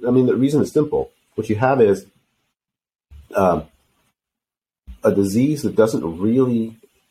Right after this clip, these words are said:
isn't the primary threat that children face, not even close. And you have a vaccine that, you know, it's, I think it's safe enough, but it still has some side effects, especially in young men. This myocarditis risk, it seems kind of too high. Why give it?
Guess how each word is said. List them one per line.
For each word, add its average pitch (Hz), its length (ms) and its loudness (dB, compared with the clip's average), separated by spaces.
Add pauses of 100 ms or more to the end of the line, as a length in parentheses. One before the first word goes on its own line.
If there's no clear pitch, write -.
(100)
isn't 135 220 0
the 95 340 0
primary 107 580 0
threat - 360 -2
that - 80 -12
children 76 380 -4
face, - 380 -10
not 95 160 -2
even 90 200 -2
close. - 420 -4 (1160)
And 107 300 4
you 101 100 -2
have 120 100 2
a 123 80 2
vaccine 104 560 0
that, 107 220 0
you 135 100 0
know, 95 140 4
it's, 95 220 -2
I 87 80 -4
think 139 180 -6
it's - 200 -4
safe 87 240 -2
enough, 76 580 -4
but 92 140 0
it 87 140 -4
still 127 400 2 (160)
has 90 240 -2
some 98 180 0
side 98 280 0
effects, - 520 -10 (120)
especially 175 340 -2
in 85 120 -2
young 85 240 2
men. 87 240 0
This 71 120 -8
myocarditis 78 640 -2
risk, 71 180 -8
it 78 140 -14
seems 80 340 -8 (320)
kind 101 140 0
of - 80 -10
too 80 120 -6
high. 80 320 -2 (920)
Why 127 200 2
give 170 220 -2
it? - 200 -2